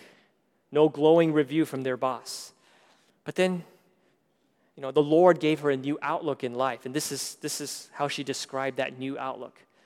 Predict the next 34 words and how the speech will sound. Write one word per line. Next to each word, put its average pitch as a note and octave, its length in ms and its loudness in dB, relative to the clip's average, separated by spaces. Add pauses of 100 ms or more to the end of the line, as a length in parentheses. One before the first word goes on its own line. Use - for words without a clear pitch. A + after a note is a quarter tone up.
(580)
'I've D3 160 -8
never A#3 200 4
thought G#3+ 280 4
of C#3+ 120 0
being F3+ 220 2
a D3+ 60 6
mother C#3 540 2 (140)
as C#3 180 -4
an C3+ 100 0
act C#3+ 240 -2
of A#2+ 120 -8
worship. - 400 -4 (680)
I D#3+ 80 0
can D#3 160 2
look A3 180 6
at F3+ 140 6
it F3+ 100 -2
in D#3 120 0
a D3 40 4
whole F#3 280 4
new E3+ 180 2
way D#3 240 2
now. C#3+ 340 -6
I D#3 100 -6
can D#3+ 200 -8
see G#3 340 -6 (260)
how D3 120 -6
the D3+ 80 0
contributions D#3 920 -4
I C3+ 80 0
make C#3 220 -2
to C#3+ 80 -10
my B2+ 160 -4
household - 680 -10